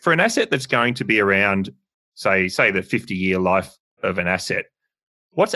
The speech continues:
actually the difference between a risk that's gonna happen one in one thousand years or a risk that's gonna happen one in a million years? So ten to the minus four, ten to the minus seven. What, you know, how should we actually think about the difference in risk from,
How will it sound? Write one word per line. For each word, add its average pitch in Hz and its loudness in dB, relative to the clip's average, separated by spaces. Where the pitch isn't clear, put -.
actually 143 0
the 104 -2
difference 107 -4
between 101 -2
a 92 0
risk 98 -2
that's 98 -6
gonna 98 0
happen 95 -2
one 101 0
in 98 0
one 92 0
thousand 95 -2
years 92 -4
or 90 0
a - 0
risk 95 -4
that's 90 -10
gonna 90 -4
happen 90 -4
one 95 2
in 92 -2
a 107 0
million 95 0
years? 82 -6
So 90 -2
ten 110 -2
to 98 2
the 95 0
minus 95 0
four, 90 -2
ten 107 -2
to 101 -4
the 95 -4
minus 90 -2
seven. 92 -2
What, 143 0
you - -6
know, 156 -2
how 180 2
should 226 -4
we 139 0
actually 107 -2
think 101 -6
about 95 -4
the 90 -4
difference 95 -8
in 92 -6
risk 98 -2
from, - -12